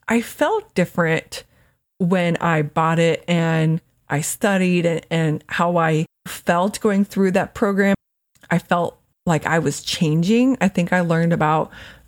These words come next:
coaching, self-coaching and life coaching,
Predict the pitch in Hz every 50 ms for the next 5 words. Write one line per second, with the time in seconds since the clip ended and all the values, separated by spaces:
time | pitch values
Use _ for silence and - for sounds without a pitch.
0 | _ _ - - - 180 196 - - - 240 226 220 220 220 214 214 214 - 233
1 | 214 208 - - 233 214 202 - - - 196 196 185 165 160 156 160 185 196 -
2 | - - 208 196 - - 196 175 175 180 175 175